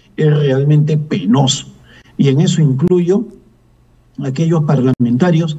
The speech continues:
que viniendo de las Fuerzas Armadas intentaron dar la diferencia, pero una cosa es ser un buen militar y otra cosa es ser un buen político.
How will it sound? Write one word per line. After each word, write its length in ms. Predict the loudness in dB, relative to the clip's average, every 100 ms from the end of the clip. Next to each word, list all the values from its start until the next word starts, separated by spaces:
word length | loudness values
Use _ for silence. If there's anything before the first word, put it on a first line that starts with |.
| -16 -14 -2
que 120 | 0
viniendo 400 | 2 2 0 -2
de 120 | -2
las 140 | -4
Fuerzas 300 | -4 -4 -2 0
Armadas 400 | 2 2 0 0
intentaron 560 | 0 0 0 0 2
dar 120 | 0 2
la 140 | 0
diferencia, 640 | -2 -2 2 2 0 -4 -12 -16 -10 -2
pero 160 | 0
una 180 | 0 0
cosa 220 | -2 -2
es 80 | -2
ser 140 | -2
un 140 | -2 0
buen 180 | 2 2
militar 360 | 2 0 0
y 60 | 0
otra 200 | 0 0
cosa 220 | 0 0
es 80 | 0
ser 120 | 2
un 140 | 2
buen 240 | 2 2 0
político. 540 | -2 -2 -4 -8 -20